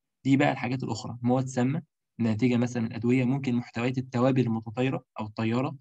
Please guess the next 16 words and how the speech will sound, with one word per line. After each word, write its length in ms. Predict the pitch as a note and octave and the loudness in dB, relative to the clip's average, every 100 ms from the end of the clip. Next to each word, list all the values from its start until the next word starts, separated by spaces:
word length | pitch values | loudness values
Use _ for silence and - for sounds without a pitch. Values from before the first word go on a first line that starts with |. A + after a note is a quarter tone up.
| _ _ - | _ _ -6
لما 80 | |
سعادتك 320 | A2+ B2 B2+ A2 | -2 -2 -2 -6
بتشم 520 | G#2+ - B2+ A#2+ A2 | -6 0 2 4 2
فلفل 320 | G#2+ A2+ A#2+ | 0 -2 -2
أسود 220 | A#2+ A#2+ | -2 -2
أو 80 | G#2+ | -4
كنت 240 | G#2+ A#2 | -2 -2
لابسك، 260 | A#2+ A#2+ B2 | 0 -2 -2
ها، 240 | C3 C#3 - - - | -2 -2 -6 -10 -8
ها، 100 | C#3+ - - - - | -8 -10 -20 -14 0
هاتشي، 460 | G3 G3+ - A3 - - _ _ | 2 4 6 4 2 -6 _ _
تعطس 340 | D#3 C#3+ B2+ C3 | -2 0 -2 0
كده، 220 | B2+ A#2 | 0 0
صح؟ 280 | A2 E3 - _ _ - | 0 -2 -2 _ _ -4
أو 100 | G3+ | 0
الأملاح، 580 | A3+ F3 F#3 E3+ - - | 2 4 4 2 -2 -10